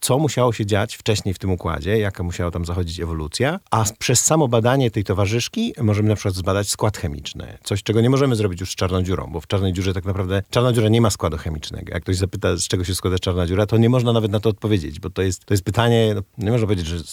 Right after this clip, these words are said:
że to jest głupie pytanie, ale to jest pytanie, które nie ma sensu. Czarna dziura nie ma materii,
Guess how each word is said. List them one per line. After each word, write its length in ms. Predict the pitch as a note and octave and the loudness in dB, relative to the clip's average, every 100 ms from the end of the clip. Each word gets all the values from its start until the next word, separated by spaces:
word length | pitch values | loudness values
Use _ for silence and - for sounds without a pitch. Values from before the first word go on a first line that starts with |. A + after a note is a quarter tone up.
| - F2+ | -16 -14
że 120 | D#2+ | -8
to 100 | E2+ | -4
jest 60 | |
głupie 220 | E2 B2+ A2 | -2 -2 -2
pytanie, 360 | F#2 D#2 D2+ | -4 -4 -6
ale 140 | D#2 E2 | -8 -6
to 100 | F#2+ | -8
jest 80 | |
pytanie, 280 | - G#2+ A#2 | -4 0 2
które 180 | G#2 A2 | 2 4
nie 120 | A2 | 4
ma 100 | A#2 | 4
sensu. 560 | - A2 G2+ F2+ - - - | 2 2 2 0 -8 -6 0
Czarna 220 | G#2 G#2+ | 2 2
dziura 200 | A2+ G#2+ | 4 4
nie 180 | A#2 B2 | 4 4
ma 100 | A#2 | 4
materii, 580 | A2 - D#2+ - D#2+ | 2 0 -4 -4 -12